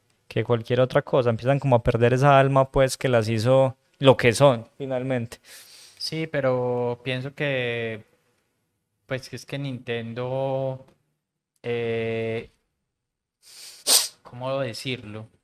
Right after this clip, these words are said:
Speaker 2: Nintendo siempre fue eso que uno traía en el corazón desde mucho tiempo. Ahora, pa-, pa mí ya, pa mí es muy difícil como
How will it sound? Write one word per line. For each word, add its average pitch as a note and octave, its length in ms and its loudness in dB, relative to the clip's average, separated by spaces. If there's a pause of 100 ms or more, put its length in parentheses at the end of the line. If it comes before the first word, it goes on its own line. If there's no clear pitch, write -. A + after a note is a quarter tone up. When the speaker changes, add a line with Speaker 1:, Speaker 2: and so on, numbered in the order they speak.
Speaker 2:
Nintendo B2 1160 -8 (500)
siempre C#3+ 640 -6
fue C#3+ 460 0
eso C#3 220 -10
que - 100 -14
uno C#3 160 -10
traía G#2+ 300 -8
en C#3 60 -6
el A#2 140 -10
corazón G#2+ 560 -8
desde A2+ 540 -6
mucho B2+ 400 -10
tiempo. A#2+ 440 -6
Ahora, G#2+ 480 -4 (720)
pa-, - 200 -14
pa A#2 140 -6
mí A#2 180 -10
ya, B2 220 -6
pa A#2 140 -8
mí A#2 120 -10
es A#2 80 -10
muy C3+ 160 -6
difícil C3 680 -4
como G#2+ 600 -8